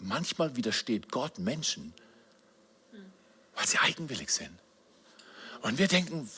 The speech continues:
"Warum geht's nicht vorwärts? Warum läuft alles schief?"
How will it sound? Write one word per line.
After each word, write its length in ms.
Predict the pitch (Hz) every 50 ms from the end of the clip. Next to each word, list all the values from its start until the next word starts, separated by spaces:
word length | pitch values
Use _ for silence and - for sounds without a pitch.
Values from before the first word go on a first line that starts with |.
| - -
"Warum 400 | 196 208 247 247 214 220 175 -
geht's 280 | - 135 131 120 - -
nicht 140 | - 110 -
vorwärts? 680 | - - 214 190 220 233 240 226 226 - - - - - - - - - - - - 135 131 - - -
Warum 380 | 240 240 247 247 233 247 220 190
läuft 220 | 202 180 175 -
alles 240 | 143 117 120 117 -
schief?" 540 | - - 226 254 254 254 233 - - -